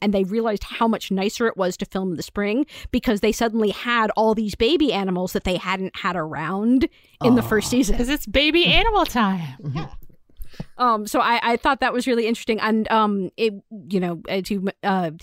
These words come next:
Speaker 1: as you mentioned, they're gonna be doing seasons three and four. Season three is scheduled again to be filmed in the spring for the same reason.
Speaker 2: Ah.
Speaker 1: So, so we will all,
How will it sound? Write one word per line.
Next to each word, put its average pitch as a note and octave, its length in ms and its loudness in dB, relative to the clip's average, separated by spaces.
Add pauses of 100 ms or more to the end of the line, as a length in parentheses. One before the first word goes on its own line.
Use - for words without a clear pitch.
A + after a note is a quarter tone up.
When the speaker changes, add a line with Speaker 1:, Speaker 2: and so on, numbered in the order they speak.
(240)
Speaker 1:
as A#3 140 0
you A3 80 4
mentioned, G#3 440 0
they're F#3+ 120 -2
gonna F#3 180 -2
be F3+ 100 -2
doing F3+ 360 -2
seasons F#3 460 -4
three F#3+ 240 -2
and F3 120 -4
four. A3+ 380 -2 (180)
Season A3+ 380 0
three A3 320 -2
is G3+ 140 -2
scheduled G3 460 -2
again F3+ 460 -4
to A3+ 200 -2
be G#3 100 -6
filmed F#3 500 -2
in G#3 180 -2
the G3 40 -2
spring E3 580 -6 (200)
for G#3+ 100 -6
the G3 100 -2
same D#3 300 -4
reason. D#3 360 -10 (800)
Speaker 2:
Ah. A2 480 -4 (800)
Speaker 1:
So, G#3 340 -2
so A#3+ 160 2
we A3 140 4
will A#3 180 2
all, A#3+ 220 4